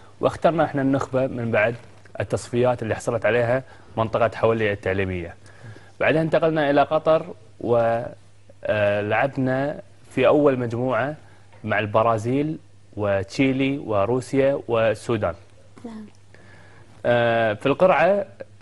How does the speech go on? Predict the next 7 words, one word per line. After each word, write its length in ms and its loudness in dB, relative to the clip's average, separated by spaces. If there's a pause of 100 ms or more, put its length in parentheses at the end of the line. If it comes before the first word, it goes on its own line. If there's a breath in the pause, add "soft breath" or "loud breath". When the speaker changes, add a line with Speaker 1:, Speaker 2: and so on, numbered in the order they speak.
(400)
Speaker 1:
آه، 600 -2 (420)
يمكن 200 -4
شباب 320 2
تحبطوا، 640 -2 (600 soft breath)
ولكن، 760 0 (240)
آه، 720 -4
يوم 240 -2